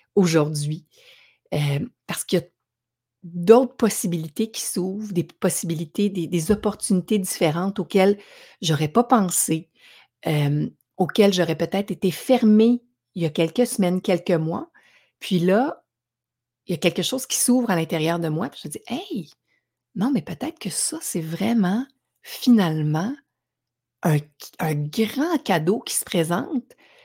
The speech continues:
Et puis, je l'avais pas vu comme un cadeau. C'est emballé, <laughs> c'est bien emballé, c'est un beau cadeau, finalement. Alors, euh,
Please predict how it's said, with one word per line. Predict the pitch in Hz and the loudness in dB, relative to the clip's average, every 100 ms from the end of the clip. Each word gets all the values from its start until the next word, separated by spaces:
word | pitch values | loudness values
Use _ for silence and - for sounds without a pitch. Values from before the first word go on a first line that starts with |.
| _ _ _ _ _ _ - | _ _ _ _ _ _ -2
Et | 196 - | -2 0
puis, | 202 | -2
je | 170 175 | 2 2
l'avais | 165 170 160 | 2 2 -2
pas | 151 - 294 269 | -4 -6 -4 -2
vu | 160 208 214 | -2 -2 -2
comme | 185 147 | -4 -4
un | |
cadeau. | 143 156 143 170 - _ _ _ _ _ _ _ _ _ _ _ _ _ _ _ _ _ _ | -4 -6 -6 -8 -10 _ _ _ _ _ _ _ _ _ _ _ _ _ _ _ _ _ _
C'est | - - 190 | -12 -2 2
emballé, | 190 208 233 214 302 - _ | 4 4 2 0 -2 -8 _
<laughs> | |
c'est | - - - 226 | -12 -10 4 6
bien | 180 233 277 | 6 6 4
emballé, | 254 202 180 175 247 254 | 4 4 2 2 0 -2
c'est | - | -2
un | 175 | 0
beau | 165 247 262 | 0 -2 0
cadeau, | 220 180 214 | 0 0 -2
finalement. | 254 - 156 147 151 294 _ _ _ - - - - - - - _ - | -4 -6 -2 -2 -4 -8 _ _ _ -20 -20 -20 -20 -20 -20 -20 _ -8
Alors, | 151 147 143 156 - | -4 -2 -2 -4 -6
euh, | - - | -6 -6